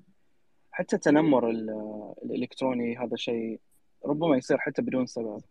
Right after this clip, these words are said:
ربما أنا أخذ رسالتك وأختم بهذه المداخلة وأستأذنكم،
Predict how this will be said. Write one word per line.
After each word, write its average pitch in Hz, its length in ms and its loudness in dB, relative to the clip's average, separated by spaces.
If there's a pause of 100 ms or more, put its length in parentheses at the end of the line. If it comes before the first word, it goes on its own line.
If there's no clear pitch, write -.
(540)
ربما 160 400 8
أنا 156 160 8
أخذ 143 280 2
رسالتك 135 640 2
وأختم 120 600 -2
بهذه 120 600 -2
المداخلة 120 500 -2
وأستأذنكم، 120 960 0